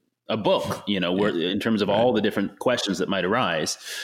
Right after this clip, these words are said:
Speaker 1: And cert-, and it's also, it's just a confession of doctrine. It's not, it doesn't tell you about anything about ethics or even anything about church polity.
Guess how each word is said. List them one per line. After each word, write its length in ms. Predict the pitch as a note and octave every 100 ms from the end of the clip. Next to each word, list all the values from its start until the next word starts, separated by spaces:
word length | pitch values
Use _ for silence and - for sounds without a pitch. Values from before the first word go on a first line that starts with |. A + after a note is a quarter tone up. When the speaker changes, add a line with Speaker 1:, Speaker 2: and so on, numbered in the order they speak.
| - - -
Speaker 1:
And 120 | C3+
cert-, 300 | C3 E3+ G3 -
and 120 | A#2
it's 140 | A#2 E3
also, 300 | F#3+ G3+ G#2+
it's 80 |
just 140 | - -
a 20 |
confession 360 | C3+ C3 B2 A2+
of 140 | F#2
doctrine. 480 | C#3 D#3 - C#2 - _ _ _ _ _
It's 160 | A2+ -
not, 220 | C3+ E3
it 40 | -
doesn't 200 | D#3 -
tell 120 | A2+
you 60 | G#2
about 120 | G2+
anything 180 | G#2+ G2
about 160 | -
ethics 520 | F#2 - C#2 - - - -
or 100 | C#3+
even 140 | G#3+
anything 180 | G#3+ E3
about 160 | C3 -
church 220 | - -
polity. 380 | - C3+ B2 -